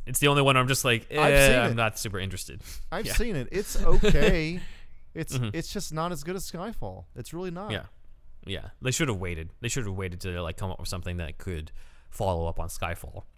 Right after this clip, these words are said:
Speaker 1: 'Cause I really like Skyfall. I think Casino Royale might be my favorite. Quantum is, eh, because
Speaker 2: Not
Speaker 1: of the
Speaker 2: good.
Speaker 1: writers.
Speaker 2: Not
Speaker 1: Yeah,
Speaker 2: good.
Speaker 1: the, because of the writers' strike.
Speaker 2: Yeah.
Speaker 1: Uh, it has some great moments. Like, there's some individual scenes in Quantum I really like,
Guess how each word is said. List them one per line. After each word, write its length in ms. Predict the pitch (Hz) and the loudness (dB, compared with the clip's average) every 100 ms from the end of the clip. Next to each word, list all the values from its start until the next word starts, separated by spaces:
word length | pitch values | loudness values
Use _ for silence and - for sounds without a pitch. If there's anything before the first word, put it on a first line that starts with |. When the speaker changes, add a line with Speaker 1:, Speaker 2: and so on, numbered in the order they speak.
| - | -10
Speaker 1:
'Cause 140 | 92 | -6
I 40 | |
really 220 | 113 190 160 | -2 2 2
like 120 | 139 | 2
Skyfall. 680 | - 117 - 120 110 101 - - - - | 0 -2 -2 -2 0 0 -4 -14 -18 -8
I 80 | 107 | -4
think 160 | 151 | -2
Casino 300 | 113 117 120 101 | -2 -2 -2 0
Royale 360 | 101 98 104 | 0 2 2
might 160 | 104 98 | 0 -4
be 300 | 104 104 104 - | -4 -4 -4 -6
my 260 | 110 107 | -6 -4
favorite. 500 | 107 117 104 101 98 - - - | -2 -2 -2 -2 -6 -6 -16 -12
Quantum 520 | - 131 123 113 107 | -4 0 0 0 -2
is, 440 | 101 98 95 - - - - 113 | -2 -2 -2 -4 -8 -16 -14 -6
eh, 280 | 117 113 - - | -2 -2 -2 -4
because 180 | 117 143 | -2 0
Speaker 2:
Not 140 | 143 | -2
Speaker 1:
of 60 | 90 | -2
the 60 | |
Speaker 2:
good. 60 | 101 | -2
Speaker 1:
writers. 380 | 104 107 104 - - | -2 -2 -4 -8 -10
Speaker 2:
Not 260 | 113 120 | -8 -6
Speaker 1:
Yeah, 140 | 107 101 | -4 -4
Speaker 2:
good. 100 | 95 | -4
Speaker 1:
the, 60 | |
because 220 | 107 120 110 | -4 -2 -2
of 40 | |
the 60 | 101 | -2
writers' 280 | 101 95 | -2 -2
strike. 360 | - 90 73 - - - - | -6 -6 -10 -12 -18 -18 -16
Speaker 2:
Yeah. 300 | 101 101 98 | -6 -2 0
Speaker 1:
Uh, 40 | 90 | 2
it 60 | 131 | 4
has 100 | 170 | 4
some 120 | 151 | 4
great 200 | 131 131 | 2 2
moments. 580 | 104 110 92 90 - - | 4 0 0 -6 -8 -10
Like, 120 | - 107 | -6 -4
there's 120 | 117 | 0
some 140 | 151 | 0
individual 480 | 131 139 120 98 87 | 0 0 0 -2 -2
scenes 320 | - 117 98 | -4 -4 -4
in 100 | 87 | -4
Quantum 320 | 92 92 87 85 | -6 -6 -6 -6
I 40 | |
really 240 | 87 90 | -4 -4
like, 260 | 85 87 73 | -4 -6 -8